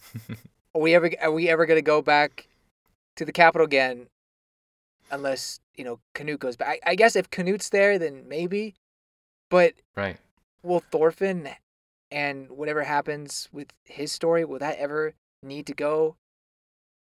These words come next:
Speaker 2: to the, the capital? Like, I, I'm
Speaker 1: Yeah.
Speaker 2: not so sure.
Speaker 1: Yeah, I don't know, not necessarily, I wouldn't say, since, since now everyone's supposedly going to Kettle's farm.
Speaker 2: Right.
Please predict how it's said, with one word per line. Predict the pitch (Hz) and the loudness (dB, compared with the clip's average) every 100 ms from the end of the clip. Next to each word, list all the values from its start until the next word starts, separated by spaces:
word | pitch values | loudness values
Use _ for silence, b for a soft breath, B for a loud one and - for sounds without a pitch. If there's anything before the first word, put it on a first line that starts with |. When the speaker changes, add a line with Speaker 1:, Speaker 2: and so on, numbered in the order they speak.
| _ _ - | _ _ -16
Speaker 2:
to | - 151 | -10 -10
the, | 151 _ | -10 _
the | 139 | -16
capital? | - 135 139 220 277 285 | -10 -8 -8 -8 -12 -12
Like, | 139 120 - _ _ _ - | -14 -14 -18 _ _ _ -20
I, | 131 | -16
I'm | 101 | -12
Speaker 1:
Yeah. | 101 107 | -8 -6
Speaker 2:
not | 104 | -6
so | 104 - | -8 -10
sure. | - - - - _ _ - | -10 -12 -12 -16 _ _ -20
Speaker 1:
Yeah, | - 98 | -10 -6
I | 95 | -4
don't | 92 | -6
know, | 90 78 78 _ _ _ _ _ - | -8 -8 -10 _ _ _ _ _ -6
not | 127 139 | -2 -2
necessarily, | 127 101 - 95 82 82 | -4 -12 -6 -6 -4 -6
I | 78 | -8
wouldn't | 80 85 | -10 -10
say, | 87 95 | -8 -8
since, | - 120 117 | -8 -8 -6
since | 127 120 | -6 -4
now | 135 131 127 | 0 2 2
everyone's | 113 113 104 98 | 0 -2 -4 -6
supposedly | 98 92 87 87 - - | -8 -8 -8 -14 -14 -10
going | 90 85 80 | -8 -8 -12
to | - 82 78 | -12 -12 -12
Kettle's | - 78 65 | -14 -16 -14
farm. | - 65 - _ _ b b b b b b b _ _ _ _ _ _ _ _ | -14 -14 -16 _ _ b b b b b b b _ _ _ _ _ _ _ _
Speaker 2:
Right. | 123 139 | -14 -14